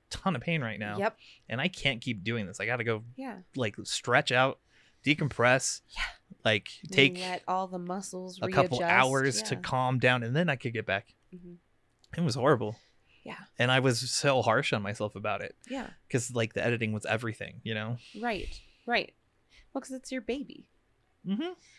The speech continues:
Speaker 2: And, like, work for me, like, I have a really high work ethic in
Speaker 1: Yeah, you do.
Speaker 2: general and have worked really hard everywhere I've been since I started working. <laughs> And so work was this, like, I'm chronically ill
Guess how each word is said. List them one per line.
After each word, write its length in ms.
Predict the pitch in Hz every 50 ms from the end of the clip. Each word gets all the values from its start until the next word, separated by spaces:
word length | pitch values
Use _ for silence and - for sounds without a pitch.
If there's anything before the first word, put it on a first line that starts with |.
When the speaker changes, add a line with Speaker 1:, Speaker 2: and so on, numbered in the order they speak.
| - _ _ -
Speaker 2:
And, 160 | 214 220 226
like, 260 | 226 220 220 _ _ -
work 300 | 202 226 233 240 - -
for 120 | - 240 233
me, 380 | 226 220 220 220 220 220 226 - - - _ - - - -
like, 220 | - 185 214 - -
I 60 | 196
have 180 | 220 214 208 196
a 80 | 220 220
really 260 | 185 185 190 208 214
high 260 | 208 202 180 190 214
work 280 | 180 185 202 220 - - -
ethic 520 | 190 196 196 - - 196 - - - - -
in 60 | 196
Speaker 1:
Yeah, 0 | 190
you 60 | 185
do. 60 | 180
Speaker 2:
general 420 | 190 180 180 175 185 202 240 269
and 460 | 262 - - 190 190 185 185 190 196 - - - - - - - - -
have 180 | - 208 208 202
worked 260 | 196 202 208 - - 175
really 400 | 170 180 190 214 214 214 208 208
hard 420 | 185 185 190 196 196 190 208 196 - - - - - - - - - -
everywhere 460 | 180 185 185 208 208 196 196 190 185
I've 180 | 180 180 175 -
been 320 | 190 196 196 185 175 185 190
since 360 | - - 185 185 190 - 185
I 80 | 180
started 400 | 180 - - 180 175 175 185 180
working. 540 | 180 180 226 - - - - 170 202 220 202 -
<laughs> 480 | _ _ _ - - - - _ _ -
And 160 | 202 202 -
so 160 | - 208 202
work 280 | 190 196 202 208 - -
was 160 | 196 190 196
this, 280 | - 180 196 190 -
like, 260 | - 175 175 170 - _ _ -
I'm 280 | - 208 208 220 214 202
chronically 480 | - - 214 202 196 190 - 202 190 190
ill 320 | 185 185 180 185 190 190